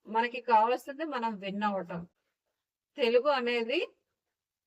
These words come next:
వేరే భాషల్లో కంటే ఏమీ తక్కువ కాదు. దేశ భాషలందు తెలుగు లెస్స. కాబట్టి మనందరం కూడా తెలుగుని ప్రోత్సహిద్దాం,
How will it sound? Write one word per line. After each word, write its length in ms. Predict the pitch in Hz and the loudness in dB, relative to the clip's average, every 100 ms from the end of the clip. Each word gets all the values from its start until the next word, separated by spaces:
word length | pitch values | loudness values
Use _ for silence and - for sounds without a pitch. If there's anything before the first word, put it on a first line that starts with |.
| _ _ - | _ _ -4
వేరే 320 | 220 233 269 | 0 2 2
భాషల్లో 640 | 247 233 240 254 247 247 | 2 0 0 -2 0 0
కంటే 260 | 240 226 240 247 | -2 -4 -2 -2
ఏమీ 240 | 220 254 - - | -2 -6 -6 -8
తక్కువ 280 | 175 233 240 | -4 -4 -2
కాదు. 340 | 208 180 170 _ _ 185 | -2 -4 -8 _ _ -6
దేశ 300 | 214 233 233 254 | 0 0 0 -4
భాషలందు 760 | 233 214 - 247 226 214 277 359 285 | 0 -2 -2 -2 -2 -4 -8 -8 -4
తెలుగు 300 | 220 220 247 | -2 0 -2
లెస్స. 340 | 226 202 - 190 170 - _ | -2 -4 -6 -10 -10 -14 _
కాబట్టి 400 | 208 202 226 220 277 | -8 -6 -6 -6 -6
మనందరం 460 | 220 208 208 226 | -4 -4 -4 -4
కూడా 220 | 226 233 330 - 233 | -4 -4 -4 -6 -8
తెలుగుని 380 | 202 208 233 339 _ _ | -4 -2 -2 -4 _ _
ప్రోత్సహిద్దాం, 720 | 220 208 208 254 247 214 247 | -6 -6 -4 -4 -4 -6 -8